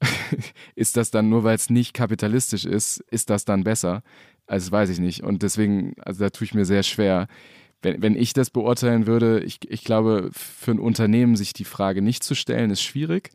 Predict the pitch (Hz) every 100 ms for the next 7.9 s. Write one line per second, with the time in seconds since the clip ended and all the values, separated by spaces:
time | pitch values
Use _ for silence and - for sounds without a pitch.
0 | _ _ _ _ 98 95 98 95 - 113
1 | 110 104 - 107 107 95 101 110 - 110
2 | - 113 - 113 110 107 - 107 104 101
3 | - - _ _ _ 98 - 98 113 120
4 | 104 - - 110 - - 151 - 117 110
5 | 147 - 120 180 _ _ _ _ _ -
6 | 107 107 120 120 139 107 110 113 113 101
7 | 110 107 104 95 87 80 95 117